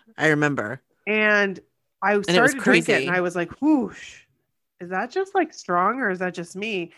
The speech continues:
Speaker 2: But it tasted so good, and I was so thirsty. And I, I, you've probably been there,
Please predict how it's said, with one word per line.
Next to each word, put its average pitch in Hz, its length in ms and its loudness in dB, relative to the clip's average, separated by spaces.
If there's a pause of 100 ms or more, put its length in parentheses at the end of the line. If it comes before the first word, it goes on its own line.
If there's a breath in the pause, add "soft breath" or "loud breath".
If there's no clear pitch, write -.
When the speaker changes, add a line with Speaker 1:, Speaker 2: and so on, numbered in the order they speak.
(220 soft breath)
Speaker 2:
But 196 100 -2
it 190 120 -10
tasted 202 420 -10
so 202 180 -2
good, 180 400 0
and 180 120 -6
I 175 60 0
was 175 160 -6
so 190 300 0
thirsty. 277 960 -4 (320)
And 180 140 -4
I, 151 200 -10
I, 175 200 -6 (100)
you've 190 200 -10
probably 220 320 0
been 226 220 -4
there, 156 380 -6